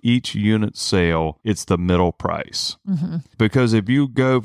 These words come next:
Speaker 1: January through this year, January was zero, same as last year. Four point six,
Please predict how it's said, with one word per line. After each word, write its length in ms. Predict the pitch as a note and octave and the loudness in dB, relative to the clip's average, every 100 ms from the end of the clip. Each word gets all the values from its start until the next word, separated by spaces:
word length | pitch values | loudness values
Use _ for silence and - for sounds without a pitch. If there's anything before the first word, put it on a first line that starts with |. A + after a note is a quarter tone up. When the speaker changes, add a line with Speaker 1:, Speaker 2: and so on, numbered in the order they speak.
| - A2 | -6 -2
Speaker 1:
January 540 | A2+ B2 B2+ B2 A#2+ | 0 2 2 2 2
through 220 | - A#2+ | 0 0
this 260 | A2+ A#2+ - | 0 0 0
year, 160 | A2+ | 0
January 720 | G#2 G2+ G#2+ A#2 A2+ A#2 A#2+ A2 | 0 0 0 0 0 0 0 0
was 320 | G#2 G2+ F#2 - | 0 0 0 -2
zero, 560 | G2+ G#2 A2 G2+ A2 A#2+ | 0 2 4 4 2 -2
same 380 | - - G#2+ A2 | -6 -2 0 0
as 100 | G#2 | 2
last 380 | G2+ G2 F#2+ - | 2 2 0 -2
year. 240 | G#2 A2 - _ | -2 -2 -8 _
Four 220 | A2 A2 | 0 0
point 340 | - A2 G2 | 0 0 0
six, 460 | - C3+ - - | 0 0 0 -4